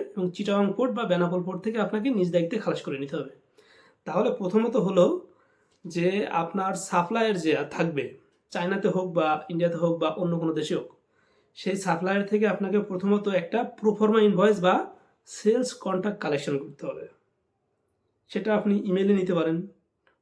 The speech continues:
WhatsApp-এ নিতে পারেন বা সরেজমিনে হাতে হাতে নিতে পারেন বা কুরিয়ারের মাধ্যমে নিতে পারেন। এটা পাওয়ার পরে আপনি, এটা আপনি অ্যাকসেপ্টেড একটা সিগ-,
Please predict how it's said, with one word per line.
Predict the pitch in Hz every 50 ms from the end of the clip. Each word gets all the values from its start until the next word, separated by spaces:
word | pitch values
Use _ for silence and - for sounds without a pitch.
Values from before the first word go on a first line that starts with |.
| _ -
WhatsApp-এ | 170 165 165 - 196 180 180
নিতে | 170 165 160 160
পারেন | 147 147 143 151 165 190 196
বা | 185 220
সরেজমিনে | 202 - - 185 185 180 180 196 220 214
হাতে | 185 170 165 180
হাতে | 170 170 208
নিতে | 196 170 165 165
পারেন | 160 175 208 233
বা | 240 214
কুরিয়ারের | - - 208 190 190 185 180 175 160
মাধ্যমে | 160 160 156 156 170 175 165
নিতে | 147 139 143 147
পারেন। | - - - - - _ _ _ _ _ _ _ _ _ _ _ _ _ _ _ _ _ _ _ _ _ _ _ _ _ _ _ _ _ _ _ _ _ _ -
এটা | 185 202 269 254
পাওয়ার | - 240 220 220 202 -
পরে | 202 180 190 220 - - - - _ _ _ _ _ _ _ _ _ _ _ _ _ _ _ _ _
আপনি, | - 165 170 202 185 180 175 165 165 - - _ _ _ _ _ _ _ _ _ _ _ _ _
এটা | - 175 170 208
আপনি | 185 180 180 214 202
অ্যাকসেপ্টেড | - 185 175 180 - - 220 220 226 240 226 226 226
একটা | - 202 180 - 190 175
সিগ-, | - - 185 196 202